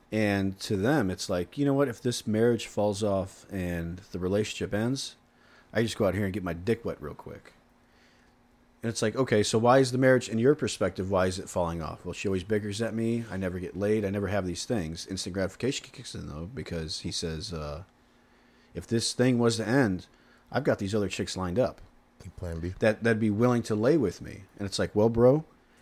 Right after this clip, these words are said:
Speaker 1: I guarantee you she's got guys laid up that she can lay up with as well." So it's like the same thing
Speaker 2: That's
Speaker 1: that
Speaker 2: a
Speaker 1: you
Speaker 2: losing fight, that's for sure.
Speaker 1: You know what I mean?
Speaker 2: <laughs> Yeah.
Speaker 1: But it's like the same thing that you want out of her, she's willing to do, but are you willing to do the work for it?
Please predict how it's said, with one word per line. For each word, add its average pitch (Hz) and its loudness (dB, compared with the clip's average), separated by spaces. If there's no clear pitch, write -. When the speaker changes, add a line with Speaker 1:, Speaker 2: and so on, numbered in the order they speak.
Speaker 1:
I 98 0
guarantee 120 4
you 113 6
she's 147 0
got 95 0
guys 98 6
laid 101 4
up - -2
that 85 2
she - 2
can 123 2
lay 95 4
up 85 0
with 98 0
as 101 -2
well." 170 -4
So - 4
it's 120 2
like 123 2
the 117 -4
same 139 2
thing 139 2
Speaker 2:
That's 113 2
Speaker 1:
that - 2
Speaker 2:
a 135 2
Speaker 1:
you 127 6
Speaker 2:
losing 101 2
fight, - -4
that's 87 -6
for - -14
sure. 82 -6
Speaker 1:
You 127 6
know 123 6
what 123 6
I - 6
mean? 147 6
Speaker 2:
<laughs> - -10
Yeah. 135 0
Speaker 1:
But 143 8
it's 139 2
like 131 4
the 127 -2
same 147 2
thing 151 4
that 131 0
you 131 2
want 127 2
out 131 4
of 123 4
her, 147 6
she's 131 2
willing 135 4
to 98 0
do, 107 4
but 104 0
are 98 4
you 123 4
willing 101 2
to 95 0
do 85 -2
the 82 -2
work 78 -4
for - -6
it? - -12